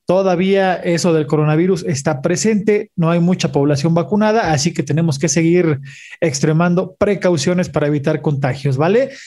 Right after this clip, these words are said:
Y pues sí, como bien comentas, Dainzú, vamos a platicar un poquito del metro. Antes de hablar del desafortunado accidente, yo les voy a platicar un poquito de la información de este sistema de transporte colectivo, que bueno, pues es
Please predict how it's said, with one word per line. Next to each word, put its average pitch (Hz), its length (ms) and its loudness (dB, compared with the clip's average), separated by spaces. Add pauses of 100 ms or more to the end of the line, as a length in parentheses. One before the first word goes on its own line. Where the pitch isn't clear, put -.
(420)
Y 175 100 0
pues 135 180 0
sí, 277 80 2
como 233 200 2
bien 240 200 2
comentas, 277 400 2
Dainzú, 277 400 2
vamos 202 260 2
a 190 80 0
platicar 175 300 0
un 190 80 0
poquito 196 320 0
del 151 160 2
metro. 185 340 -2
Antes 208 320 0
de 190 80 2
hablar 185 340 2
del 190 160 0
desafortunado 151 720 0
accidente, 190 680 0 (100)
yo 180 100 2
les 196 120 0
voy 220 80 2
a 208 40 0
platicar 180 280 0
un 190 80 0
poquito 190 320 0
de 170 60 2
la 151 80 2
información 147 840 2
de 151 280 2
este 151 200 -2
sistema 160 560 0
de 143 120 0
transporte 139 720 -2
colectivo, 175 760 0 (100)
que - 80 -2
bueno, 156 280 2
pues 147 180 0
es - 400 -2